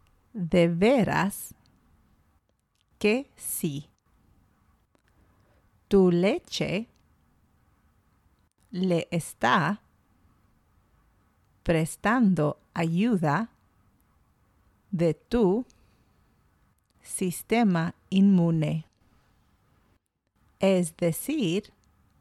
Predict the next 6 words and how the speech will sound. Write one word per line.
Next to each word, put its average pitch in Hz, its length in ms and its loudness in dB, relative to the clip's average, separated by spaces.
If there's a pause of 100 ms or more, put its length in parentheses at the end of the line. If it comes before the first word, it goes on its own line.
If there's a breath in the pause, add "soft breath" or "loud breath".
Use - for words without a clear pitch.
(1600)
que 165 280 0
se 226 560 -2 (1900)
va 170 480 0
a 214 400 0 (1400)
enfermar 175 920 0 (120)
con 208 480 0